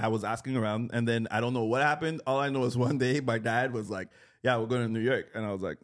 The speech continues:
"Okay, cool." 'Cause I was used to us going to New York trips, but he's like, "It's me and you."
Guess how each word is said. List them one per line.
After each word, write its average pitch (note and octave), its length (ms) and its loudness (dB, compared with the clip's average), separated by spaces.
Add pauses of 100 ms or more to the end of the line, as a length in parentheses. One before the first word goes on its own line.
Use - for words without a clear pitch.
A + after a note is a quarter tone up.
"Okay, A2+ 340 -4
cool." - 280 -6
'Cause F#2 200 -4
I G#2+ 80 2
was B2 160 2
used - 140 -2
to B2 240 0
us A2 120 -2
going A#2 240 0
to A2 60 0
New A2+ 80 2
York G#2+ 220 0
trips, C3+ 320 -2 (360)
but G#2+ 120 2
he's G#2 80 0
like, G2 140 0 (120)
"It's - 120 -10
me B2 120 4
and A#2 80 0
you." D3+ 200 -2